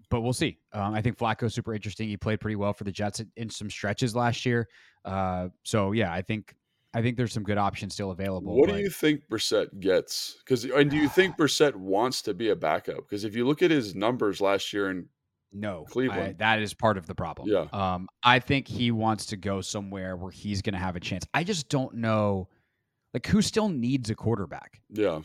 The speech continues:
Speaker 2: that's a
Speaker 1: Like,
Speaker 2: good
Speaker 1: that's,
Speaker 2: question.
Speaker 1: that's part of the, uh, the issue is, like,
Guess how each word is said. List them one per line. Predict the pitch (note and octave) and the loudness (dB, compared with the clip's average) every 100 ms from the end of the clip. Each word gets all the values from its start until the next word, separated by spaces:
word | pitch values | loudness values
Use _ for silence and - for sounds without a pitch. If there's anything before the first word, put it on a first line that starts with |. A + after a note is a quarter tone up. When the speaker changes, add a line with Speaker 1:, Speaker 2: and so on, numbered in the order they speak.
| - | -10
Speaker 2:
that's | - - | -6 -2
a | |
Speaker 1:
Like, | A#2+ | 2
Speaker 2:
good | A#2+ | 6
Speaker 1:
that's, | E3+ - - | 6 4 -4
Speaker 2:
question. | D#2+ | 2
Speaker 1:
that's | D#3 F#3+ - | 2 2 -2
part | - D#3+ D3+ | 0 2 2
of | A2+ | 0
the, | F#2+ G2+ | -4 -6
uh, | - | -8
the | G#2 G2+ - | -6 -4 2
issue | F3 - F#2+ F2 | 2 2 -4 -6
is, | F2+ | -6
like, | A#2 A2 | -4 -4